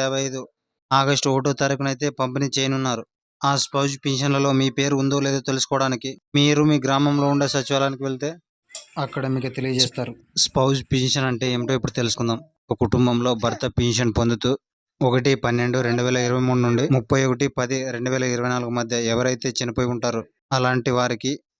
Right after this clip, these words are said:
స్పౌజ్ పింఛన్ కేటగిరీ కింద వారికి వెంటనే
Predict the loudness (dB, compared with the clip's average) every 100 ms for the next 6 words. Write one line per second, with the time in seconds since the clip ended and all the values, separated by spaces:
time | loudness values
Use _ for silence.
0 | _ _ 2 2 2 0 0 0 0 -2
1 | -2 -2 -2 -2 -2 0 0 -4 -8 -2
2 | 0 0 0 0 0 0